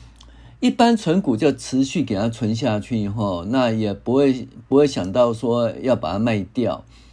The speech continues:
可是持续存下去，那你就是想要领它的股息啊，对不对？但是呢，我们在，呃，二零一八年开始呢，财政部取消两税合一制度啊，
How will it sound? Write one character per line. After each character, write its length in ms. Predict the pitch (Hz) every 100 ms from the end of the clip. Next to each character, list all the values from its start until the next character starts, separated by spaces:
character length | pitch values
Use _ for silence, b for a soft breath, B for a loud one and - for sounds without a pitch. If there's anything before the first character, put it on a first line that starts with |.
| b
可 120 | - 208
是 60 |
持 200 | 269 -
续 120 | 214 214
存 200 | 185 160
下 220 | 180 160
去， 280 | - 170 143
那 220 | 151 165
你 140 | 113
就 160 | 107 139
是 260 | 135 139
想 240 | 120 120 104
要 220 | 135 120
领 220 | 107 107
它 140 | 110 123
的 100 | 117
股 200 | 107 87
息 360 | - 90 101
啊， 160 | 107 117
对 140 | 113
不 80 | 113
对？ 340 | 107 120 95 - b b - b b b b b b _
但 260 | 254 208 156
是 320 | - 214 165
呢， 420 | 143 139 139 139 -
我 280 | 131 123 120
们 340 | 135 139 139
在， 480 | - 190 156 127 - -
呃， 340 | 117 110 107 104 _
二 140 | 196 180
零 220 | 143 151
一 120 | 165
八 280 | 135 143 151
年 260 | 127 113
开 240 | 117 135 139
始 200 | 135 98
呢， 480 | 87 95 95 92 104 b b -
财 220 | 139 131
政 260 | 139 147
部 200 | 139 156
取 240 | 117 - 101
消 240 | - 135
两 260 | 135 107 92
税 240 | - 135
合 180 | 117 113
一 220 | 131 139
制 240 | 135 147 135
度 240 | 151 131
啊， 380 | 120 110 113